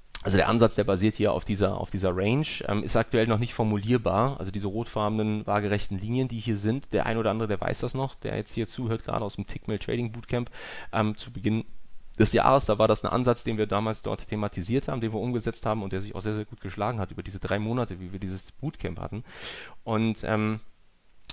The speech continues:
das Interessante ist jetzt natürlich, wir hatten in einem, oder haben in einem Umfeld, in dem der japanische Yen, äh, gut performt, und das ist das aktuelle Umfeld, erhöhte Volatilität, Risikoaversion, Kapitalrückflüsse, also Rückabwicklung von Carry Trade,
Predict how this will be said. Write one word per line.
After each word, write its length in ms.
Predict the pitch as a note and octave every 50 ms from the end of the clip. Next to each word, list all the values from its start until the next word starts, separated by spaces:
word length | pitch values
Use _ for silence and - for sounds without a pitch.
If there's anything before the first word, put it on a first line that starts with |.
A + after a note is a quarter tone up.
| - -
das 120 | A2 G#2+
Interessante 360 | A2+ A2+ G#2 - A#2+ C#3+ C#3
ist 100 | C#3 B2+
jetzt 120 | C3 A#2+ A2+
natürlich, 340 | A#2 G2 - A2 F#2+ F2+ -
wir 120 | G#2 A2
hatten 160 | B2+ - -
in 160 | C3+ A#2+ A#2
einem, 160 | A2 G#2+ - -
oder 200 | - G2 E2 -
haben 180 | B2+ D#3+ C#3+ -
in 100 | - F#2
einem 160 | F2+ F#2+ -
Umfeld, 480 | - D3+ D3+ - - - D#2+ - -
in 100 | - G#2+
dem 160 | G#2+ A#2 A#2 A#2
der 100 | A2 A2
japanische 500 | G#2+ G2+ - A#2+ A#2 A#2 A2+ - - G2+
Yen, 500 | F#2 G2 G#2 A2+ A#2 A#2+ B2 B2 - -
äh, 240 | G#2 G#2 G#2+ G#2+ -
gut 200 | - C3 - -
performt, 640 | - G#2+ - - - A2 G#2+ A#2+ D#3+ F3+ - - -
und 140 | - G#2 G#2
das 140 | G2 F#2+ -
ist 120 | B2 - -
das 120 | F2+ -
aktuelle 300 | - - - - - -
Umfeld, 400 | - A2+ A#2 - - B2 B2 -
erhöhte 360 | - F#2+ G2 A2+ A#2+ - A#2+
Volatilität, 800 | G#2 A2 A2 G#2+ G#2 - A2+ G#2+ G#2+ G2+ - A#2+ B2 C3+ C3 - - -
Risikoaversion, 1000 | G2 A#2 B2+ C3 B2+ - - - - G2+ G#2+ A2 A2 G2+ G2+ G#2+ A2+ A#2 A#2 A2+ - - - - -
Kapitalrückflüsse, 880 | - G#2 - A#2+ - - G#2 G2+ G#2 A#2 B2+ - - - C3 B2 - -
also 220 | - F2 F#2 F2+ D#2+
Rückabwicklung 640 | - G#2+ A#2+ C3 - A#2 G#2+ - A#2 - - A2+
von 160 | G#2+ - G#2+ G2
Carry 300 | - A#2 A2+ A2+ A#2 A2+
Trade, 220 | - A#2 A2+